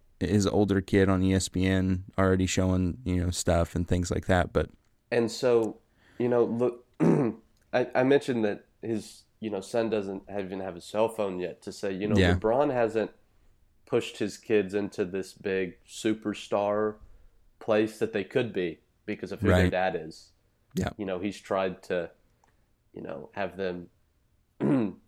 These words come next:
Speaker 2: grow up normally, learn how to live in society, um, as, like, a normal, uh, person, regardless of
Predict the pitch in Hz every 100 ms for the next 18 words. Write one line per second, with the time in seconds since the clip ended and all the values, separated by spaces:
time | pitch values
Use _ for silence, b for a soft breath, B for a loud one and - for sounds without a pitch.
0 | _ - 101 95 92 87 - 104 104 104
1 | 107 110 113 110 98 98 90 98 92 92
2 | 90 _ 92 95 92 92 - 92 - 87
3 | 92 92 90 - _ _ _ _ _ _
4 | - 92 92 87 - 101 98 101 95 101
5 | 104 101 - _ _ - 95 - 107 107
6 | 117 110 98 101 98 95 92 - 85